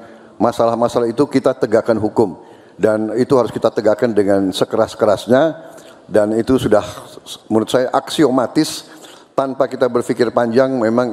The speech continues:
itu kita harus lindungi seluruh rakyat kita, apalagi kaum perempuan, dari segala bentuk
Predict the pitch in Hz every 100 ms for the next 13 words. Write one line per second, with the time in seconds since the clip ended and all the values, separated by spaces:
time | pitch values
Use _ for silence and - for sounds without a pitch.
0 | 104 123 113 117 113 107 113 131 123 135
1 | 147 - - - - - - 139 143 135
2 | 135 120 127 139 131 127 - 131 113 147
3 | 143 120 110 113 104 120 110 104 104 107
4 | 107 117 113 147 139 120 110 123 - -